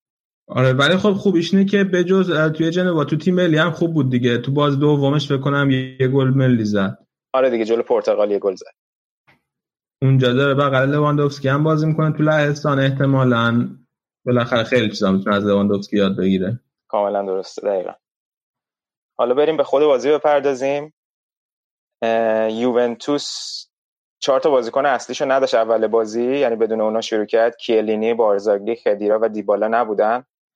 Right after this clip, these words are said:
Speaker 2: و، اه، نکته جالب اول بازی این بود که بونوچی بازوبندو بسته بود.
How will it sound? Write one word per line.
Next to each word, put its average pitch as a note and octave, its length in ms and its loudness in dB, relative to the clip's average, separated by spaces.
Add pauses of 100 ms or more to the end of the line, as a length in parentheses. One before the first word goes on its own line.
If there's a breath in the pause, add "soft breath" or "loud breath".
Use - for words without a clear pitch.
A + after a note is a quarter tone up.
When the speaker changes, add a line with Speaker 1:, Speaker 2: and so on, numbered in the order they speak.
(400)
Speaker 2:
و، G2+ 380 2 (200)
اه، G#2 140 0
نکته G#2+ 300 -2
جالب A2+ 320 2
اول A2 400 0
بازی G#2 240 -2
این A#2+ 100 -4
بود A#2+ 120 -4
که B2+ 100 -4
بونوچی G#2+ 640 -4 (340)
بازوبندو G#2+ 520 0
بسته G2+ 380 -2
بود. A#2 320 -4